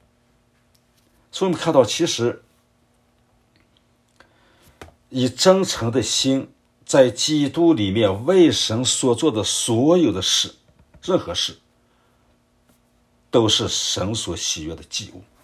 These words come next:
那今天我们在神面前的服侍，其实我们就是献，献给神的祭物。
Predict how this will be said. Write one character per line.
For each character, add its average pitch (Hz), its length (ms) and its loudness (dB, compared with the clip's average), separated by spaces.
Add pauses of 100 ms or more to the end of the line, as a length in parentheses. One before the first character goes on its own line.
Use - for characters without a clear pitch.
(240)
那 95 80 -10
今 98 160 -4
天 107 100 -4
我 90 60 -2
们 95 80 -2
在 95 140 -4
神 90 180 -8
面 92 100 -4
前 87 140 -12
的 87 60 -10
服 - 240 -14
侍， - 240 -4 (720)
其 - 220 -2
实 107 120 -2
我 90 120 -6
们 90 80 -8
就 - 100 -8
是 - 120 -10
献， - 300 -4 (100)
献 - 200 -6
给 127 80 -12
神 - 180 -12
的 85 80 -10
祭 - 240 -10
物。 - 140 -20